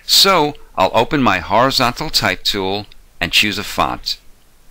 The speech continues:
I'll use the same font as I chose in Wordle, which was League Gothic. The size is approximately ninety-five points,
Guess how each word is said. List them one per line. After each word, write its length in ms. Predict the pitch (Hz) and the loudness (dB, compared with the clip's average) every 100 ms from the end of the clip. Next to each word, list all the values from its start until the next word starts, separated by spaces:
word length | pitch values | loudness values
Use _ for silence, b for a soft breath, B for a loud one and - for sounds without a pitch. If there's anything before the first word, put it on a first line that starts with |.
| - B B - | -18 B B 0
I'll 200 | 196 208 | 0 2
use 180 | 196 | -2
the 100 | - | -2
same 320 | 107 - 147 170 | 0 2 2 -2
font 440 | - 123 123 - - | 0 2 2 -2 -6
as 140 | 95 | -2
I 80 | 92 | 0
chose 460 | - 120 113 113 | 2 2 2 0
in 260 | - 90 87 | -2 -4 0
Wordle, 520 | 110 170 139 101 123 - - b b | 2 4 4 0 -2 -10 -20 b b
which 260 | - 202 - | 0 0 2
was 340 | 120 104 - - | 0 0 -4 -6
League 480 | 101 120 135 131 - - | -4 0 0 -2 -8 -2
Gothic. 540 | 92 78 65 - - - - - - - - - | -2 -2 -8 -14 -18 -20 -20 -20 -20 -20 -20 -4
The 80 | 135 | 2
size 600 | - 196 196 165 165 - | 4 4 4 2 0 -4
is 140 | 113 | -4
approximately 680 | 110 113 104 - 110 98 92 | -2 0 0 -2 -6 -6 -4
ninety-five 680 | 90 113 143 165 139 135 - | -2 -2 -4 -6 -2 -2 -4
points, 640 | - 90 82 123 - - | -8 -6 -6 -4 -4 -4